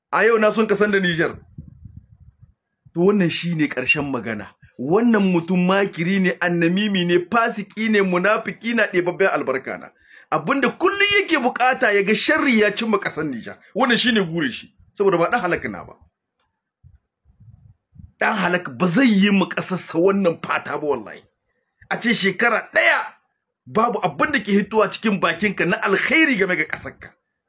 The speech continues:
A munafunce dai, kai ko Ibn Ubay dai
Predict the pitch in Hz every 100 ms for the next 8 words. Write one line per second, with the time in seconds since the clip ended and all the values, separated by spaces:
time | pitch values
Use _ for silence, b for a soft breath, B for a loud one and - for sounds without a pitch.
0 | _ _ _ _ _ _ _ - 285 285
1 | 269 247 240 262 208 339 339 302 208 B
2 | - 247 240 294 - 330 339 330 262 220
3 | 247 208 196 175